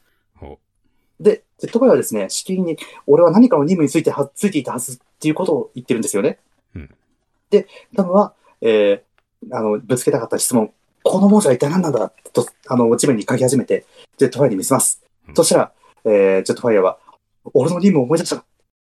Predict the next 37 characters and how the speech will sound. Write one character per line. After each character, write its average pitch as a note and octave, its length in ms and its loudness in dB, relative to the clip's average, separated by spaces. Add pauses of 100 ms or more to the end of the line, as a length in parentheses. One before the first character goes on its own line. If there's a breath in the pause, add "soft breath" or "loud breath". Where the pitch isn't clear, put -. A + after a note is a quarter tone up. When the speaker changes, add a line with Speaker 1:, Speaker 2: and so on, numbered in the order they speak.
(160)
Speaker 1:
ダ F#3+ 140 2
ガ F#3+ 120 4
ー - 20 0
の B2+ 120 -6
検 D#3 200 -4
索 D#3+ 140 -4
と C#3+ 200 -2 (340)
キ - 180 2
ー G#3 40 0
だ！」 - 200 -10
っ - 0 -
て - 60 -20 (240)
言 A#2 80 -4
う - 20 -8
ん - 20 -8
で - 60 -18
す - 80 -14
よ F#2 60 -12
ね。 G#2 200 -12 (420)
そ - 80 0
し - 40 -6
て、 - 260 0
え G#2 560 2
ー、 - 40 -20 (260)
ジ - 120 -4
ェ - 20 0
ッ - 140 -20
ト C3+ 100 -4
フ D3+ 100 2
ァ C#3 120 4
イ C3 40 0
ヤ A#2+ 80 4
ー A2 40 2
は G#2+ 60 2
で G#2 80 -2
す - 120 -6
ね、 C#3+ 240 0